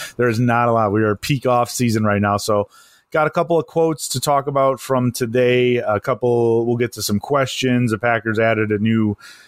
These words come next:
kicker who, uh, we've got some fun stories to talk about with him as well. But,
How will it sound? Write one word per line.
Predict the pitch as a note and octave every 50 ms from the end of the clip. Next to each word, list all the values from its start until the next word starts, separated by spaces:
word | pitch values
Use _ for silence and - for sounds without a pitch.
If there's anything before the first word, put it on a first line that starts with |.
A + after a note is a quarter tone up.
| - - _ _ -
kicker | - - - F#3+ B3 - - D3+ C#3+ C#3 F3 F#3+ F#3+ F3 - _
who, | - - - C#3+ B2+ B2 A#2 A2+ A2+
uh, | A2+ A2 A2 A2 G#2+ G#2+ G#2+
we've | A2 A2+ G#2+
got | A2+ A#2 A2
some | - A2+ G#2+
fun | G2+ - B2+ A#2 A2+
stories | - - - A#2 A2 A2 A2+ A2 G#2+ -
to | G#2+ G2
talk | - A2+ A2 G#2 -
about | G#2+ G#2+ A2 G#2+ G#2+
with | G2+ -
him | A2 A2 A2
as | G#2 G2+ G2
well. | G2 G2+ G2+ A#2 E3+
But, | A#3 G#3 E3+ E3 E3